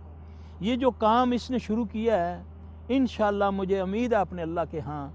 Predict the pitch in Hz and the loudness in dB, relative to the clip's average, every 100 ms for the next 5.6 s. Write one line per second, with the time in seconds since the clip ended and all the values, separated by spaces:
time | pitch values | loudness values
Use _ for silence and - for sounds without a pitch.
0 | - - - 208 170 247 269 262 247 - | -14 -14 -4 -2 4 6 6 4 2 2
1 | 240 240 185 214 214 254 233 214 - 220 | 0 2 4 4 4 2 2 2 0 0
2 | 185 143 190 160 147 175 196 143 135 - | 0 0 0 2 0 0 0 -2 -4 -6
3 | - - - - 208 226 233 - 226 190 | -16 -16 -16 -4 2 4 4 4 4 4
4 | 214 214 214 214 196 - - 175 - 170 | 2 0 -2 -2 -6 -12 -10 -8 0 4
5 | 190 180 - 175 185 | 4 4 0 2 2